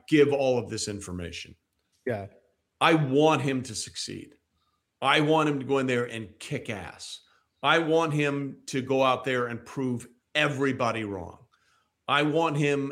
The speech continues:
Speaker 1: after this is all said and done, to, for people to say, "Damn, what were we thinking doubting Jeff Saturday?"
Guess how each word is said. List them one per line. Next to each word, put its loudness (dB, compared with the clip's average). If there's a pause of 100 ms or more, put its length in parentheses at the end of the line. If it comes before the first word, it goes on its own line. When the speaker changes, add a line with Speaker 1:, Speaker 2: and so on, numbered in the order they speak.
(100)
Speaker 1:
after -2
this -8
is -10
all 0
said -4
and -8
done, -8 (760)
to, -4 (260)
for -2
people -2
to -10
say, -6
"Damn, -6 (800)
what 0
were -2
we 2
thinking -4
doubting -2
Jeff -6
Saturday?" -8